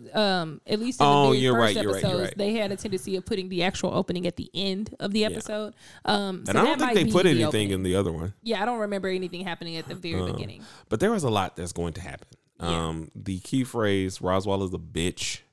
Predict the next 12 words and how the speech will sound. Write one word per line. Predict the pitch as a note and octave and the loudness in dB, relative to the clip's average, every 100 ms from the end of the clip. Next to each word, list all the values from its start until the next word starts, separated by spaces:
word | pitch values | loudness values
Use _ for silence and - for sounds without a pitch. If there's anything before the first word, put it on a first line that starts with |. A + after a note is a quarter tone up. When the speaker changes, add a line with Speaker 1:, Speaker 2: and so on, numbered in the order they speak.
| _ _ - | _ _ -4
Speaker 1:
<laughs> | F4 - G4+ - - | -4 -2 -6 -4 0
Speaker 2:
uh, | F2+ E2+ E2 D#2+ D#2+ D4 | 2 2 2 0 -4 -6
sorry | - G#2 G#2 | -2 2 2
for | G2 G2 | 2 -2
being | F#2+ F2+ | -2 -2
so | - F2+ | -2 -4
explicit | F2 - - F#2+ F#2 F#2+ - | -4 -8 -8 -6 -4 -4 -6
and | D#2+ | -6
extreme. | E2 E2 - F#2 F2+ G2+ | -6 -8 -8 -6 -4 -4
I've | - | -8
cussed | - F#2 - | -10 -12 -12
twice. | - - - - | -14 -14 -12 -14